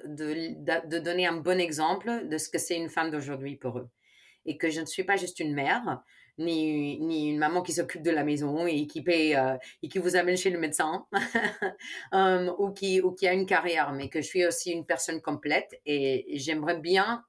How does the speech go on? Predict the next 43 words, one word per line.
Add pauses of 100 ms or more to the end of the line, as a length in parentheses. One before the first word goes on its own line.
(120)
savoir
dans
quelques
années
qu'ils
ont
eu
un
bon
exemple
avec
moi (520)
sur
ce
sujet.
Mon
fils
aîné,
il
est
très
impliqué
dans
tous
les
sujets
de
droits
de
femme,
donc
je
suis
très
fière
de
ça.
Je
ne
sais
pas
si
c'est